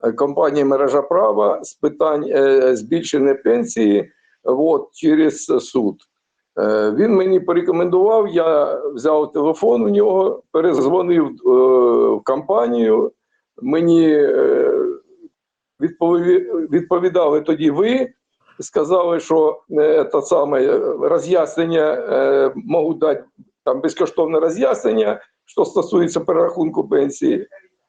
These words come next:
Я почув, що ви сказали, і у мене ще два брата, і ми перек-, е, з-, зібрались і домовились звернутися до вас, е,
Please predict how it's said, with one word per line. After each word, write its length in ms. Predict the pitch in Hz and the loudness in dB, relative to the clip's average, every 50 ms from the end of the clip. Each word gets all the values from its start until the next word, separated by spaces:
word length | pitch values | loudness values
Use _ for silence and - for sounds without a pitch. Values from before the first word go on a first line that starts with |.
| _ _ _ _ _ _ | _ _ _ _ _ _
Я 260 | _ 214 147 190 214 190 | _ -6 -2 0 0 0
почув, 600 | - - 190 170 175 - - 196 185 190 190 - _ _ _ _ _ _ _ _ _ - - _ _ _ _ _ _ _ _ _ _ _ _ _ - 165 | 0 -2 -4 -4 -4 -2 0 0 0 0 -2 -6 _ _ _ _ _ _ _ _ _ -20 -20 _ _ _ _ _ _ _ _ _ _ _ _ _ -20 -20
що 200 | - - 202 185 | -4 -2 0 2
ви 120 | 175 185 | 2 0
сказали, 800 | 180 180 - 202 180 151 160 185 190 190 185 185 180 180 185 180 - - _ _ _ _ _ _ _ _ | 0 0 -2 -2 -2 0 0 0 2 2 2 2 0 0 -2 -4 -6 -18 _ _ _ _ _ _ _ _
і 380 | 277 226 262 269 262 277 - - - - _ - _ _ _ | -4 0 2 2 2 0 -2 -10 -16 -20 _ -20 _ _ _
у 100 | 311 240 165 175 | -4 -2 0 2
мене 240 | 196 214 214 196 175 | 2 2 2 0 0
ще 180 | - 190 180 | 0 0 0
два 200 | 156 170 180 165 | 2 2 0 0
брата, 400 | 165 175 196 226 240 226 - 220 | 2 2 0 0 0 0 0 0
і 80 | 185 170 | 0 0
ми 160 | 175 185 190 | 0 0 -2
перек-, 600 | 190 185 170 165 160 - - 143 160 165 156 135 - | 0 0 -2 -2 -2 -4 -2 -2 0 0 0 0 -4
е, 40 | 160 | -6
з-, 120 | - _ - | -8 _ -6
зібрались 720 | 147 113 123 185 165 185 214 233 240 233 220 196 - - _ | -4 0 0 0 0 2 0 2 2 0 0 -2 -4 -6 _
і 360 | 269 190 180 175 175 175 170 | -4 -2 0 0 2 2 0
домовились 720 | 156 156 170 170 190 208 214 208 196 175 180 170 156 - - | 0 0 -2 0 0 -2 0 2 2 2 2 0 -2 -4 -4
звернутися 640 | 165 139 113 135 170 175 180 190 202 196 156 123 120 | -4 -2 0 0 0 0 0 -2 -2 -2 -6 -8 -8
до 140 | 123 127 135 | -6 -2 -2
вас, 360 | 160 165 160 131 123 - | 0 0 -2 -4 -6 -6
е, 40 | - | -2